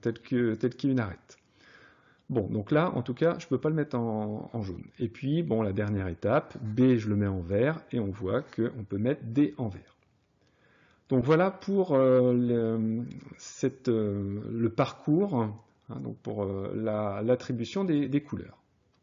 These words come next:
Alors, pour vous aider, donc, pour parcourir les sommets, on peut faire,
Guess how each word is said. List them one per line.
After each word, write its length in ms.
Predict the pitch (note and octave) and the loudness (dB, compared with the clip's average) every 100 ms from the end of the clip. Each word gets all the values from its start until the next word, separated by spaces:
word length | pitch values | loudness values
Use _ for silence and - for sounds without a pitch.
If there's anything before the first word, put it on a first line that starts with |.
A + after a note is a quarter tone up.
| _ _ _ _ _ _ _ _ _ | _ _ _ _ _ _ _ _ _
Alors, 300 | C3+ A2 - | 0 0 0
pour 140 | E3 E3+ | -2 0
vous 240 | E3+ C3 | 0 2
aider, 340 | A2+ D3 C4+ - - _ - _ _ _ | 2 4 2 -2 -12 _ -20 _ _ _
donc, 360 | D3 B2+ - - - _ _ - | 2 2 0 -18 -20 _ _ -2
pour 160 | F3 | 0
parcourir 500 | F3 E3+ - E3 D#3+ | 2 0 2 2 4
les 100 | D3+ | 4
sommets, 600 | D3 D3+ C#3+ C3+ C3 A#2+ B2 | 4 2 4 4 4 2 -2
on 80 | G#2+ | -4
peut 160 | G#2 G#2+ | -2 -2
faire, 400 | - G#2+ G2 | 2 2 0